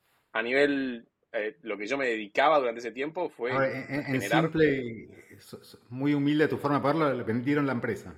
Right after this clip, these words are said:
Speaker 2: ¿correcto?
Speaker 1: Sí, sí, vendimos la empresa
Speaker 2: Vos
Speaker 1: acá
Speaker 2: vendiste
Speaker 1: en,
Speaker 2: la empresa ahí por
Speaker 1: en
Speaker 2: dos mil dieciséis, yo vendí la mía, Pulpo, en dos mil catorce, ¿sí? Así que
Speaker 1: Sí.
Speaker 2: seguimos como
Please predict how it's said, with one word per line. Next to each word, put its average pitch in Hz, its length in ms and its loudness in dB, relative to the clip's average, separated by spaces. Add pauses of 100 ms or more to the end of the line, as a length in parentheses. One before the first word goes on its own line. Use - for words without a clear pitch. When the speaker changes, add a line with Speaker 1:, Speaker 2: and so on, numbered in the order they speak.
(140)
Speaker 2:
¿correcto? 113 440 -10 (420)
Speaker 1:
Sí, 147 220 0
sí, 151 260 -8
vendimos 120 320 -10
la 127 80 -2
empresa 123 280 -4
Speaker 2:
Vos 117 100 0
Speaker 1:
acá - 20 4
Speaker 2:
vendiste 120 260 0
Speaker 1:
en, - 20 -2
Speaker 2:
la 113 60 0
empresa 123 260 -4
ahí 127 80 0
por 127 160 -2
Speaker 1:
en 117 60 0
Speaker 2:
dos 107 140 -2
mil 127 140 -6
dieciséis, 123 480 -4
yo 135 100 -6
vendí 120 320 -8
la 110 520 -12
mía, 131 480 -10
Pulpo, 120 300 -6
en 110 100 -10
dos 104 160 -8
mil 110 340 -14 (200)
catorce, 135 500 -4 (340)
¿sí? 127 80 -12
Así - 800 -12
que 117 120 2
Speaker 1:
Sí. - 20 -2
Speaker 2:
seguimos 120 380 0
como 110 800 -4